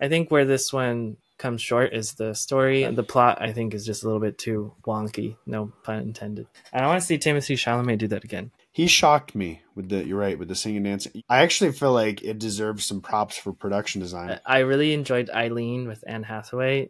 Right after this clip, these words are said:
Speaker 1: like, super sexy movie,
Speaker 2: Oh.
Speaker 1: in your face thriller. One of the best performances and, like, a risk for her to do this kind of role. Uh, I think you can't talk about this year without mentioning Barbenheimer. I did see Barbie and I enjoyed it, so I'm putting it on here.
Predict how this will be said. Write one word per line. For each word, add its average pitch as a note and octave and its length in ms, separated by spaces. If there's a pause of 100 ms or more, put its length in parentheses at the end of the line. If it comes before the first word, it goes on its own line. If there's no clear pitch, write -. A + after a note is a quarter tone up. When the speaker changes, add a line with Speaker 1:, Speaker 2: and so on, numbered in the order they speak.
Speaker 1:
like, A2 240
super C3 420
sexy A#2+ 480
movie, A#2 540
Speaker 2:
Oh. C#3 100
Speaker 1:
in B2+ 160
your A#2+ 120
face B2 600
thriller. B2+ 560 (180)
One B2 240
of A#2 300 (100)
the B2 200
best A#2 280
performances A#2+ 800
and, A2+ 140
like, A2 200
a G#2 80
risk A2 360
for B2 120
her A#2+ 160
to A#2 120
do A2+ 360 (260)
this A#2+ 220
kind A#2 240
of A2 60
role. A2+ 320
Uh, A#2+ 180
I B2+ 140
think D#3 400 (200)
you C3+ 140
can't B2+ 600 (120)
talk C#3+ 220
about C3 240
this A#2+ 160
year A#2+ 500
without A2 340
mentioning A2 640
Barbenheimer. A2+ 720 (220)
I A#2+ 200
did C3+ 300
see C#3 220
Barbie A#2+ 480
and A#2+ 140
I A2 80
enjoyed A2 340
it, A2+ 140
so G#2+ 160
I'm G#2+ 100
putting G#2+ 240
it G#2+ 80
on G#2 180
here. A#2 220